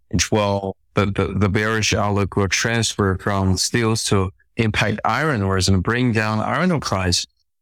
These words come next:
And, and I think the second of all is we need to take a look at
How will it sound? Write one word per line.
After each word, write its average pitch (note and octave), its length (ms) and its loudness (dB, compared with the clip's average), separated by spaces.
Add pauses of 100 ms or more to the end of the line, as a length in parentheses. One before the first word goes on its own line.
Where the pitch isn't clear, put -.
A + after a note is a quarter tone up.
(160)
And, A#2+ 140 2
and C#3 260 0
I D#3 80 -2
think D3+ 300 -2
the C#3+ 80 0
second D3+ 320 0
of A#2 160 0
all A#2+ 240 0
is A2+ 480 0 (520)
we A2+ 120 4
need A#2 160 0
to B2 80 0
take A#2 200 -2
a A#2+ 60 2
look A#2 240 0
at G#2+ 160 -2